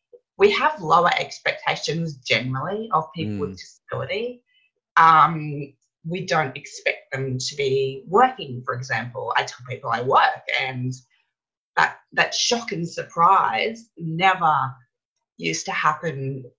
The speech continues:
Speaker 1: pre-disability. So
Speaker 2: Mm.
Speaker 1: I've said before that before my disability, people would say,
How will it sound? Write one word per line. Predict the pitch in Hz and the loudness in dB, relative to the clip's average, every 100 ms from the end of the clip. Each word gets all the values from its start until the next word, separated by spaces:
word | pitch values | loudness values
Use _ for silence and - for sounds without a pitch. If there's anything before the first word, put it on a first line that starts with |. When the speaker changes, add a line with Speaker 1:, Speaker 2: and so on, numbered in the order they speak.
| _ | _
Speaker 1:
pre-disability. | - 196 160 165 - - 135 120 120 139 202 | -6 -4 -4 -10 -16 -10 -8 -6 -4 -4 -4
So | 190 147 | -2 -2
Speaker 2:
Mm. | 135 101 95 | -2 -2 2
Speaker 1:
I've | 156 - | 2 2
said | - 180 - - | -10 -10 -10 -16
before | - 151 139 | -2 0 2
that | 123 123 _ _ _ _ _ _ - | -2 -8 _ _ _ _ _ _ -4
before | 202 202 - 196 | 0 0 2 4
my | 202 156 | 6 4
disability, | 156 160 151 135 139 139 160 | 2 -12 -6 -4 -4 -6 -8
people | 170 165 147 | -10 -8 -6
would | 139 | -6
say, | - 143 135 | -6 -6 -6